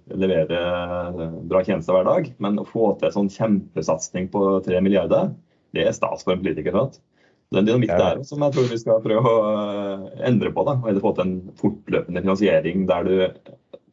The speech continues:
Speaker 1: får, eh, beslutningsmakt ned på dem som har skoa på, sant? Som forstår, eh, tjenesteproduksjon, og kan lage gode tjenester ut til sine brukere, da.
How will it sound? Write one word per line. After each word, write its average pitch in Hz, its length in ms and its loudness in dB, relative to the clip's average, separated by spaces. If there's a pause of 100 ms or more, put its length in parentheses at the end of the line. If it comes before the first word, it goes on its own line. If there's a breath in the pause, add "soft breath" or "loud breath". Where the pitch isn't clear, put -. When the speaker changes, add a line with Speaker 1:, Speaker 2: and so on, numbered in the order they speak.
Speaker 1:
får, 85 380 0
eh, 92 240 2
beslutningsmakt 85 1400 -2
ned 82 360 2
på 101 80 2
dem 85 120 0
som 90 160 0
har - 80 -2
skoa 85 220 2
på, 107 160 4
sant? 139 160 0
Som 104 200 0 (220)
forstår, 95 580 0
eh, 92 320 0
tjenesteproduksjon, 82 760 0 (340 soft breath)
og - 80 -8
kan 110 120 0
lage 82 300 2
gode 90 220 2
tjenester 78 320 0
ut 78 100 -4
til - 80 -8
sine 80 480 -2
brukere, 98 340 -2
da. 208 100 -2